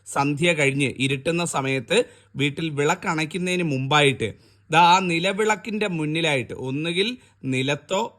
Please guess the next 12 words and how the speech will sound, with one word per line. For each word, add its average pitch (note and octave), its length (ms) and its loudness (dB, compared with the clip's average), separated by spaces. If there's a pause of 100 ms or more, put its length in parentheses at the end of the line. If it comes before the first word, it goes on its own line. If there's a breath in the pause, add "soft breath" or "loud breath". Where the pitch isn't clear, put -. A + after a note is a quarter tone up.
അതല്ല D3 340 -2 (120)
എന്നുണ്ടെങ്കിൽ D#3 500 -2 (320 soft breath)
എന്തെങ്കിലും D#3+ 360 -2
ഒരു D3 200 -4
തുണി D3+ 260 -4
വിരിച്ചോ F3 460 -2 (340 soft breath)
അതുമല്ല G#3 460 4
എന്നുണ്ടെങ്കിൽ F3 400 -4
ഒരു E3 120 -2
പാത്രത്തിലോ D#3 680 -2
ദാ D3+ 140 -2
ഇതുപോലെ F3 560 -2